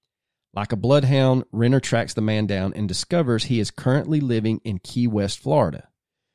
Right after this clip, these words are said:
So Renner hops on a plane, flies down to Key West, and spends two days in Key West looking for the teacher.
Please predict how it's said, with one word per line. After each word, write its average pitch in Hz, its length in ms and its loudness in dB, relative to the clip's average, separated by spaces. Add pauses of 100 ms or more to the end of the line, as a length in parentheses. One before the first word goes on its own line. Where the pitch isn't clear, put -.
(200)
So - 180 -2
Renner 113 360 2
hops 139 300 -2
on 180 120 2
a 185 60 0
plane, 107 580 -2
flies 123 480 -4
down 165 220 0
to 147 60 -4
Key 143 240 -2
West, 123 460 0
and 107 100 -4
spends 104 400 -4
two 190 320 0
days 170 380 0
in 117 100 -2
Key 143 220 -2
West 127 360 0
looking 113 420 -2
for 104 440 0
the 101 180 -8
teacher. - 500 -6